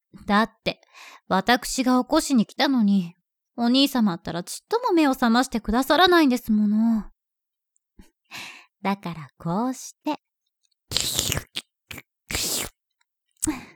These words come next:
おちんぽから先に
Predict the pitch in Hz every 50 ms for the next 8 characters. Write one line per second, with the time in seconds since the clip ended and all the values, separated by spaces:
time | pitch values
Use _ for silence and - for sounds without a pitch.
0 | _ _ _ _ _ _ _ _ - - - - - - - - - _ _ _
1 | _ _ _ _ _ _ _ _ _ _ - - 185 180 185 - - - 240 262
2 | 269 262 - - 202 202 202 - 165 165 165 156 - 202 202 202 - 240 247 262
3 | 294 311